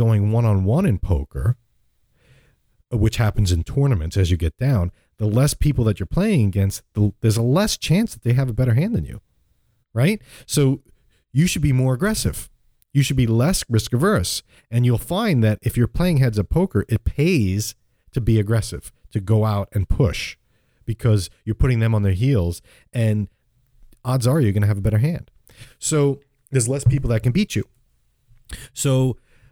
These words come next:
um, it makes sense to be risk tolerant in certain situations. And this is a perfect example and a segue to talk about financial decision-making, Tony, and where anger could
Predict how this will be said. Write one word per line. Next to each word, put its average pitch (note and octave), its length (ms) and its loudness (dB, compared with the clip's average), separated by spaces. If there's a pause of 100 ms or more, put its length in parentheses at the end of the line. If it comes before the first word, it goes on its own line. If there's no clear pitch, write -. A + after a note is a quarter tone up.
(140)
um, A2+ 380 0
it D3+ 160 -4
makes D#3 240 0
sense E3+ 380 0
to A#2+ 80 -6
be A2+ 340 0 (260)
risk G#2+ 460 0 (720)
tolerant B2 640 -2
in A2 100 2
certain G#2 280 0
situations. - 920 -4 (840)
And B2 160 -2
this - 160 2
is D3 140 2
a - 40 0
perfect - 360 0
example F#2+ 580 0
and G2 80 0
a F#2+ 40 2
segue A#2 420 0
to F#2+ 60 2
talk F2+ 260 -2
about F2 300 0 (280)
financial F2+ 460 -2 (320)
decision-making, D#2+ 640 0
Tony, D#2 280 -2
and F2+ 160 0
where G2+ 220 2
anger A#2+ 400 0
could - 240 -10